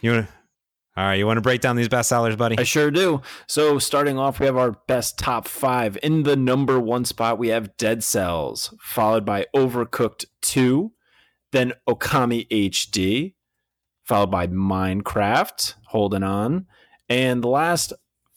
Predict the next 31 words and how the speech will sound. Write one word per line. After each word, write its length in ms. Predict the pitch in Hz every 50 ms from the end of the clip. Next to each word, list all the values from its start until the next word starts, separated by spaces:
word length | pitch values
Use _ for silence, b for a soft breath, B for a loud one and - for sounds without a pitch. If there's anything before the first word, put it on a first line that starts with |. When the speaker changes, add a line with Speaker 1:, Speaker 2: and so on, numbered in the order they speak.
| - _ _
Speaker 2:
we 140 | - 127 120
have 300 | 120 131 147 156 160 - - _ _
Rocket 580 | - 117 120 123 135 131 135 135 - 127 107 78
League, 540 | 85 90 87 82 76 67 60 - - - - _ _
which 180 | - 127 123
I 140 | - - 127
think 240 | - - - 233 220
that 100 | 247 190
was 200 | 160 143 113 110
recently 400 | 123 131 139 131 - 147 139 139
on 140 | 139 143 139
sale, 320 | - - 101 101 104 107
so 380 | - - 107 104 104 101 104 B B B B B
I 80 | - 107
can 80 | 117
see 180 | 104 - - 135
why 200 | 127 117 110 110
that's 320 | 110 104 98 - - - -
spiked 540 | - - - - - - 120 113 113 - -
up. 360 | - - 101 117 127 - - - B B B B B B B -
Um, 680 | 107 101 98 98 98 92 90 87 87 90 80 - - _ _ _ _ _ _ _ _ -
pretty, 220 | - - 180 170
pretty 600 | 156 - _ - - 165 185 214 208 196 190 127
impressive 560 | 143 151 143 - - 156 156 147 - 165 156
little 240 | 156 151 143 143 143
jump 400 | 135 135 135 - 156 180 196 -
there. 260 | - - 90 - -
And 160 | - - 135 139
then 200 | 147 156 151 - - -
coming 260 | - - 165 180 185 170
in 260 | 165 160 160 156